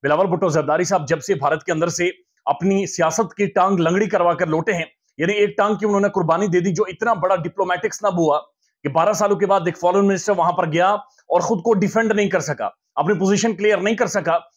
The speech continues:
बल्कि और ज्यादा टेंशन क्रिएट करके वापस बिलावल साहब पाकिस्तान लौटे हैं। तो ये सिर्फ लंगड़ी टांग बिलावल साहब की नहीं हुई, बल्कि उनके जो हैंडलर्स थे, उनको जो बतौर प्रोजेक्ट लॉन्च किया जा रहा था पाकिस्तान में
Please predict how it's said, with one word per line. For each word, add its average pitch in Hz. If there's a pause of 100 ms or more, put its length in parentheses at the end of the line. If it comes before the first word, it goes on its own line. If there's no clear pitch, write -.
(120)
बल्कि 170
और 220
ज्यादा 185
टेंशन 208
क्रिएट 196
करके 156 (360)
वापस 175
बिलावल 170
साहब 185
पाकिस्तान 170
लौटे 170
हैं। 107 (360)
तो 175
ये 220
सिर्फ 240
लंगड़ी 196
टांग 208
बिलावल 165
साहब 233
की 240
नहीं 233
हुई, 156 (320)
बल्कि 165
उनके 196
जो 180
हैंडलर्स 175
थे, 220
उनको 202
जो 190
बतौर 214
प्रोजेक्ट 202 (360)
लॉन्च 180
किया 233
जा 190
रहा 190
था 175
पाकिस्तान 170
में 143